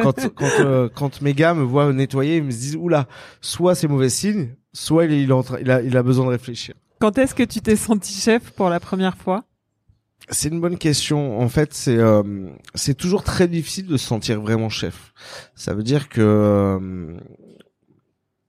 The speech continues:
Speaker 1: je pense que cette dernière, cette dernière année, euh, je me suis senti chef parce qu'on a vraiment construit quelque chose et qu'on y est arrivé.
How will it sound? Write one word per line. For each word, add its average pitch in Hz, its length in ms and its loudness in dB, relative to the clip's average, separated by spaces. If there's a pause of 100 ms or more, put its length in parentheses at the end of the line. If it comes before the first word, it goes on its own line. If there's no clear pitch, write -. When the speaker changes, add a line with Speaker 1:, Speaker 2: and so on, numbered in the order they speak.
(240)
Speaker 1:
je - 100 -4
pense 180 220 2
que 135 160 4
cette - 520 -4
dernière, 127 460 2
cette 110 280 -4
dernière 143 400 2
année, 123 300 2 (600)
euh, 92 840 0 (720)
je 110 140 -8
me 120 60 0
suis - 200 -6
senti 131 340 -4
chef 156 240 0
parce 110 200 0
qu'on 117 200 -2
a 113 80 4
vraiment 123 360 2
construit 131 400 -4
quelque 113 200 -4
chose 147 180 -2
et 120 60 -2
qu'on 104 200 -2
y 107 40 4
est 110 40 6
arrivé. 107 400 2